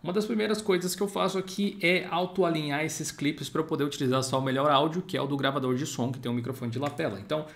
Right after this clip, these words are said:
botão direito aqui, auto-align clips, based on waveform, e aí você vai ver que ele vai fazer a mágica sozinho, ele alinhou os dois clipes,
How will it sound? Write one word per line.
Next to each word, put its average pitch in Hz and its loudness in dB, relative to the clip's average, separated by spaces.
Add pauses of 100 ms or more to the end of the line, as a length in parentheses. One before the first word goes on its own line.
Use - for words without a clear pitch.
(280)
botão 131 -6
direito 139 0
aqui, 180 -2 (180)
auto-align 131 -2
clips, - -6 (240)
based 123 0
on 123 -2
waveform, 180 0 (260)
e - 0
aí 160 0
você 151 -4
vai 151 0
ver 143 -2
que 143 -6
ele 139 -2
vai 135 0
fazer 131 -2
a 127 2
mágica 120 0
sozinho, 117 0
ele 120 2
alinhou 117 4
os 113 0
dois 117 2
clipes, - -4